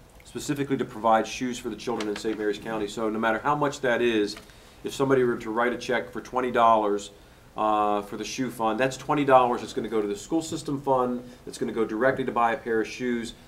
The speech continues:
that will go on the feet of young people in Saint Mary's County. There's no overhead, no administrative costs. That money, a hundred percent of it, goes directly to buy those shoes. And Doctor Ridgel oversees that with, uh, the P P Ws, and we are just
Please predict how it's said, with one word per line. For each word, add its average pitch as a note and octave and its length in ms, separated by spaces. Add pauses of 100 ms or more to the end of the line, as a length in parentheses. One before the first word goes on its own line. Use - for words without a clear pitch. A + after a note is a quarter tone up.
that G#2+ 120
will A2 80
go G#2+ 260
on A#2 200
the A#2 60
feet A2 280
of G2+ 100
young G#2+ 180
people G2+ 360
in G2 60
Saint G#2 240
Mary's G2+ 200
County. G2+ 220
There's G2+ 240
no G#2+ 180
overhead, C#3+ 540 (320)
no A#2 140
administrative B2+ 560
costs. A#2 340
That A#2+ 160
money, A2 400 (220)
a - 40
hundred C#3 280
percent B2 340
of G#2 80
it, G#2+ 100 (280)
goes A2+ 180
directly A2 440
to G#2 60
buy G#2+ 280
those G2+ 200
shoes. G#2+ 420
And G2 120 (320)
Doctor A#2+ 260
Ridgel A2+ 320
oversees A2+ 580
that A#2+ 220
with, A2+ 240
uh, G#2+ 100
the G#2 60
P B2 180
P A#2+ 180
Ws, A2+ 540 (500)
and A2+ 360
we A2+ 200
are G#2+ 280
just A2+ 400